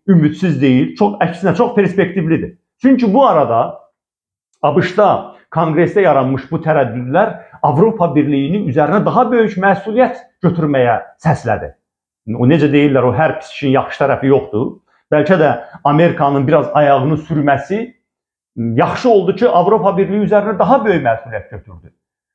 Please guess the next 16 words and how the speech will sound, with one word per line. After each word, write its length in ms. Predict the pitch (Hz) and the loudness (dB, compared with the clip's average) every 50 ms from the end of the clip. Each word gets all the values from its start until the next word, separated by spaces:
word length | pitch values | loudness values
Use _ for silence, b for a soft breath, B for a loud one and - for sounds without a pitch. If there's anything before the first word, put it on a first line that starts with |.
| _ _ - 139 | _ _ -2 2
Əlli 320 | 143 147 151 170 208 247 | 2 4 4 4 4 4
milyard 640 | 226 202 180 180 180 170 156 170 196 208 196 202 - - - | 4 2 2 0 0 0 2 2 2 2 0 -2 -6 -6 -2
avroluq 720 | 180 180 202 202 160 160 160 151 139 135 151 214 247 - - - _ _ _ _ _ _ _ _ _ - | 0 2 2 2 2 2 2 2 4 2 2 0 0 -2 -6 -14 _ _ _ _ _ _ _ _ _ -4
yardım 420 | 123 139 143 147 156 160 202 220 175 | 0 0 2 2 2 2 0 0 0
haqqında 720 | 180 170 175 - - 170 160 156 147 - - 107 - - | 0 -2 -2 -4 -6 -4 -4 -2 0 0 0 0 0 0
artıq 400 | 127 127 - - - 202 196 196 - b b b b | 0 0 0 -2 -4 -6 -6 -8 -14 b b b b
Avropa 400 | - 123 123 151 185 143 151 135 | -2 0 2 2 2 0 0 0
Birliyinin 400 | 151 147 147 156 170 185 208 214 | 0 0 0 0 0 2 2 2
qərarı 380 | 175 202 196 208 220 233 254 254 | 2 2 4 4 2 2 2 2
var. 220 | 170 110 - - - _ - | 0 0 -2 -4 -8 _ 0
O 80 | 175 170 | 0 2
cümlədən 460 | 170 214 214 214 208 175 208 151 - - - - - | 2 2 2 4 4 4 2 2 0 -4 -12 -8 -4
konkret 400 | - 196 196 196 208 233 - - - | -2 -2 0 2 2 0 0 2 2
bu 100 | 262 285 | 2 4
il 160 | 262 214 170 127 123 | 4 2 2 0 -2
üçün, 460 | 123 - - 226 247 247 - - - | -4 -4 -6 -6 -6 -6 -8 -14 -20